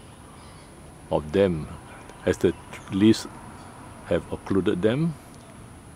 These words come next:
and the orange-breasted pigeons, when they posed for me, they were quite low. So as you can see, they were around this area. So I could focus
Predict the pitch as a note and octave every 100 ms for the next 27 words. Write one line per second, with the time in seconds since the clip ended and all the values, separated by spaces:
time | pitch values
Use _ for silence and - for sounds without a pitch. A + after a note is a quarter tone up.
0 | - E2+ F2 F2 F2 E2+ F2+ F#2 G2+ A#2
1 | - - F#2 - G2+ - - - F#2+ F2
2 | G#2 F2+ - - - - - - - -
3 | - - F2+ F2 - - A2 - F#2+ E2+
4 | E2 D2+ F2+ G#2 - - - - - -
5 | - - - - - F2+ E2+ F#2 A#2 F#2
6 | A2 G2+ D#2 A#1 - - - - - -
7 | - - - - - - G2+ F#2+ F#2 F2+
8 | F2 - A2 A2+ D3 A#2 - - - -
9 | - - - - - - F#2 F2+ F2+ G#2
10 | A2 G#2+ G#2+ G#2 F2+ F#2+ G2 F#2 - -
11 | - - - - - - - - - -
12 | - - - - - - - G#2+ G2+ G2+
13 | G2 - F2+ - G2 - A#2+ A#2 - -
14 | -